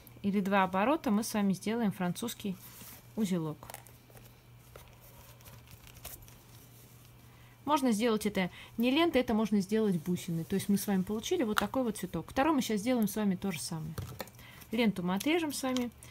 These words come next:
Мулине, в принципе, не отрезайте, потому что мы с вами будем им продолжать. Как мы сделали с вами второй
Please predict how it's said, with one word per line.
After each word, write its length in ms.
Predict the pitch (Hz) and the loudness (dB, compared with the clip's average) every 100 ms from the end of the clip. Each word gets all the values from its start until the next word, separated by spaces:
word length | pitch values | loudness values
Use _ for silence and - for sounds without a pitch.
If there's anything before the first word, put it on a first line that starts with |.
| - - - - | -20 -20 -20 -8
Мулине, 680 | - - 240 262 285 330 294 | -6 0 2 4 4 4 4
в 160 | 220 | 2
принципе, 320 | 220 226 - 247 | 2 0 0 0
не 60 | |
отрезайте, 500 | 247 277 294 381 - | 2 2 2 2 0
потому 280 | 202 196 190 | -4 -2 -2
что 120 | 185 | -2
мы 100 | 226 | -4
с 100 | 226 | -2
вами 180 | 226 226 | 0 0
будем 200 | 190 185 | 2 2
им 120 | 208 | 2
продолжать. 540 | 202 185 175 165 151 - - - - - - - | 0 -2 -4 -4 -8 -12 -18 -20 -20 -20 -16 -10
Как 160 | 202 | -2
мы 120 | 214 | 0
сделали 360 | 196 214 196 180 | 2 2 2 0
с 160 | 180 185 | -2 -2
вами 240 | 165 160 | -2 -2
второй 440 | - 202 196 170 | -2 2 2 0